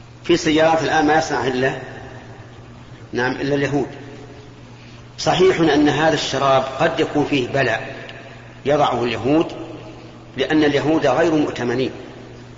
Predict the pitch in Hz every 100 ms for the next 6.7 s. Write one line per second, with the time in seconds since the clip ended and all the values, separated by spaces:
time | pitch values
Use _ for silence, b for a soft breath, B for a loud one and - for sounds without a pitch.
0 | - - - - - - - - - 120
1 | 135 139 156 139 151 160 127 123 120 120
2 | 143 127 117 120 123 117 123 127 117 113
3 | 110 107 117 - 127 147 165 - 120 139
4 | 147 120 135 165 170 127 - - 143 143
5 | 127 117 123 120 110 117 107 110 - -
6 | 117 117 117 113 123 123 185